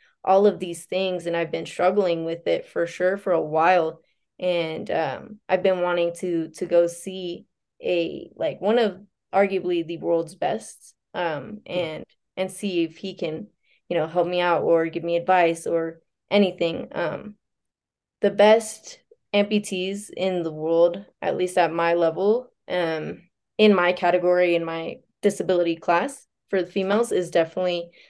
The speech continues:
Speaker 1: the Dutch. So they know what they're doing, and I'm trying to get out there to, to learn from them so that I can get better. And that's where I really had to sit there. I was at a crossroads with, with my pride and my career.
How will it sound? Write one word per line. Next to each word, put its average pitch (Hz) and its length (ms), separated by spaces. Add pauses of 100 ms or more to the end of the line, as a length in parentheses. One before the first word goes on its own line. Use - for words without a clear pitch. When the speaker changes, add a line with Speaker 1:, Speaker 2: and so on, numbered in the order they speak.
(160)
Speaker 1:
the 175 160
Dutch. - 600
So 170 480
they 180 300
know 214 160
what 214 140
they're 170 160
doing, 170 460 (360)
and 185 80
I'm 170 100
trying 185 200
to 170 60
get 170 140
out 170 220
there 160 240
to, - 320
to 214 120
learn 175 300
from - 180
them 214 240 (160)
so - 180
that 180 200
I 175 160
can 175 220
get 165 200
better. - 440 (400)
And - 440 (960)
that's 190 220
where 202 120
I 190 40
really 196 240
had 190 180
to 180 60
sit 190 240
there. 175 160
I 180 40
was 185 100
at 175 100
a 170 40
crossroads 185 680
with, 170 300 (100)
with 202 140
my 196 140
pride 247 360
and 226 100
my 208 120
career. 214 600